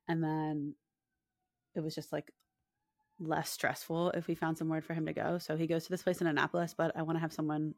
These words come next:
like, close by here that we can drop him off to. I just don't have to drive all the way there and, like, be reliant on driving an hour just to drop him off for a few hours. We're going to the Orioles playoff game on Saturday. This is how this got started, 'cause we were like, "Okay, what are we gonna do with him on Saturday?"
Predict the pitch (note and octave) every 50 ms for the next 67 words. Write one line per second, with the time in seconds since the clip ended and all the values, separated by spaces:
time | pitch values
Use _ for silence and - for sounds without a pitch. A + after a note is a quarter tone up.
0 | _ - E3 E3 - - - E3+ - - D3+ D#3+ D#3+ C#4+ D4 A#3+ G#3 G#3 A3+ A#3+
1 | - _ _ _ _ _ _ _ _ _ _ _ - G3+ F#3+ F#3 G#3+ G#3 A3+ A#3
2 | A3+ A3+ A3+ A3+ A3 A3+ _ _ _ _ _ _ _ _ - G#3 G#3+ A#3 C#4 F4
3 | F4 - - D3+ D#3 F3 E3 D#3+ E3 D#3 D#3+ D#3 D#3 - - - E3 E3 E3 E3
4 | D#3 D3+ D3+ D3+ D3 C#3+ D3 D3 C#3+ C#3+ - _ - _ _ _ _ _ _ _
5 | _ _ _ _ _ _ - E3+ E3 D#3+ D#3 D3+ D3 D3 C#3+ C#3+ C#3 C#3 C#3+ -
6 | - C3+ D3+ C#3 C#3+ C3+ C#3+ C#3 C#3+ C#3+ - - C#3+ C#3+ C#3 C3+ D3 C#3 C#3+ -
7 | - - D3 - - - - - - - - - - - - _ - - - -
8 | - - - - - - - - - - - - - - - - - - - -
9 | - - - - - - _ _ _ _ _ _ _ _ - - - A3 G#3 G3
10 | G#3 G3+ G#3+ G#3 - - A3 - F#3 F3+ F3 E3+ E3+ - - - D3+ D3 D3 D#3
11 | F3 - - F3+ F3 F3+ G3 F#3+ F#3 - F#3 F#3 G3 G3 F#3+ D#3+ D3+ F3 D#3 D#3+
12 | D#3+ D#3+ E3 D#3 - - - - - D#3 C3+ - - - D#3+ - - C#3+ C#3 -
13 | E3 F#3+ G3+ E3 D3 D#3 D#3 D3+ D3+ D3 C#3+ C#3+ D3 E3+ F3+ - D3 - - -
14 | D3+ B2+ C3+ G#2+ F#2 - F3